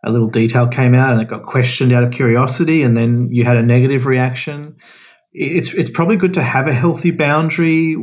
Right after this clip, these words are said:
I don't know what the workplace is. It definitely depends on what the work, what kind of <laughs> workplace is. You know, if you are working in certain areas, this might be less a thing to talk about.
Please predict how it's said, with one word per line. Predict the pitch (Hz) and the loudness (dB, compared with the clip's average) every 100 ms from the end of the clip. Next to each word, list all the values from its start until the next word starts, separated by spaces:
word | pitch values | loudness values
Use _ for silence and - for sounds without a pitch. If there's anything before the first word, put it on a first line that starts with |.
| - 143 | -6 -4
I | |
don't | 135 | -2
know | 135 127 | -2 -2
what | 127 | -2
the | 127 | -4
workplace | 131 127 127 135 120 - | -6 -6 -6 -4 -2 0
is. | 131 127 | 0 0
It | 120 104 113 | -4 -8 -8
definitely | 127 131 | -6 -4
depends | 123 120 120 | -6 -4 -4
on | 110 | -4
what | 107 | -6
the | 107 | -8
work, | 110 - | -10 -8
what | 113 113 - | -10 -12 -14
kind | - 131 | -4 -2
of | 101 151 | 0 0
<laughs> | |
workplace | 147 - - 143 139 - | 0 -2 -4 -4 -4 -4
is. | 147 151 131 | -2 -2 0
You | 123 | 2
know, | 123 | 2
if | 123 | 0
you | 120 117 113 | -2 -2 0
are | 117 | -2
working | 113 113 117 123 113 110 - - - - | -2 -4 -6 -6 -6 -8 -12 -20 -20 -6
in | 117 | -4
certain | 120 135 120 120 | -2 -2 -2 -2
areas, | 110 110 123 143 160 147 | -2 0 0 0 0 -2
this | 123 123 | -4 -4
might | 110 107 | -6 -6
be | 110 | -10
less | 107 107 110 - | -8 -8 -8 -10
a | - 117 | -12 -16
thing | - 110 110 110 | -12 -8 -8 -8
to | 120 | -10
talk | 120 120 | -8 -8
about. | 131 131 135 131 | -6 -6 -6 -10